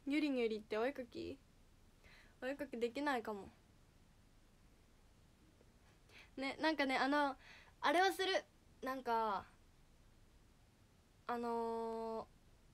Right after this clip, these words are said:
ー、月末になったらたまにする時あるけど、基本は一個ずつやる。七並べ。マーク・ソベリュ知ってるよ。チェキ同化ポーズ。どういうこと？同化ポーズって。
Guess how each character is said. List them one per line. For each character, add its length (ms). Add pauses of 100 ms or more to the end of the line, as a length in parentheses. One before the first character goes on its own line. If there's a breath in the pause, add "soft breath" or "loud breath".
(180)
ー、 60
月 260 (140)
末 120
に 120
な 80
っ 60 (120)
た 80
ら 100
た 140
ま 80
に 100
す 140
る 80
時 180
あ 80
る 60
け 100
ど、 220 (480 soft breath)
基 140
本 260
は 220 (120)
一 120
個 100
ず 140
つ 100
や 140
る。 160 (200)
七 160
並 140
べ。 140 (1500 loud breath)
マ 80
ー 40
ク・ 120
ソ 80
ベ 100
リ 80
ュ 20
知 120
っ 20 (100)
て 40
る 60
よ。 180 (2250)
チ 100
ェ 40
キ 120
同 200
化 140
ポ 140
ー 40
ズ。 140
ど 60
う 20
い 20
う 40
こ 40
と？ 120
同 180
化 100
ポ 160
ー 60
ズ 80
っ 60
て。 140